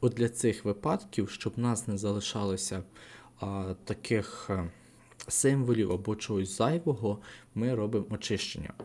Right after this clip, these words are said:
Е, мабуть, на наступному уроці якраз розберемося, а, некоректний від, е, введення і як з цим боротися. Поки що ми залишаємо як є. Далі.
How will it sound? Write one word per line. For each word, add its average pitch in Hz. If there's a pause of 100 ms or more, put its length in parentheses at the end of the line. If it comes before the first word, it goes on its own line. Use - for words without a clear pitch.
(400)
Е, 101
мабуть, 135
на 113
наступному 113
уроці 110
якраз 101
розберемося, 101 (560)
а, 104
некоректний 104
від, 151 (240)
е, 101
введення 104
і 101
як 107
з -
цим 101
боротися. 92 (1040)
Поки 127
що -
ми 101
залишаємо 90
як -
є. 92 (1700)
Далі. 113